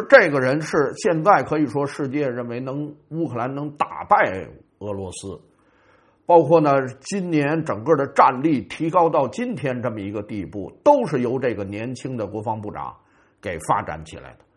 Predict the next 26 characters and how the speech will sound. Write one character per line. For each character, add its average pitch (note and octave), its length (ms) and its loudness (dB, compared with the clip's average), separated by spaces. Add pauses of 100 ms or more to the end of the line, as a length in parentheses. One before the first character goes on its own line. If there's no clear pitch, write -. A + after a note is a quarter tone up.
(240)
他 C#3+ 100 0
把 A#2 180 2
无 B2 160 0
人 D3+ 220 4
机 D3+ 180 -2
整 G2+ 240 -2
个 C#3+ 180 4
的 A#2+ 100 2
战 A#2 280 0 (380)
争 D#3+ 300 2
体 E2 360 -8
系 C#3+ 380 -2
各 C3+ 160 0
方 B2+ 180 -4
面 B2+ 160 -4
的 B2 120 -4
构 B2+ 280 4
建， G2+ 320 -10 (680)
啊， F2+ 220 -2
另 C#3+ 220 0
外 C3+ 180 2
呢， A2+ 100 -2 (160)
反 C#3 200 2
腐 C#3 200 -4
改 E2 220 -4
革 G#2 340 -4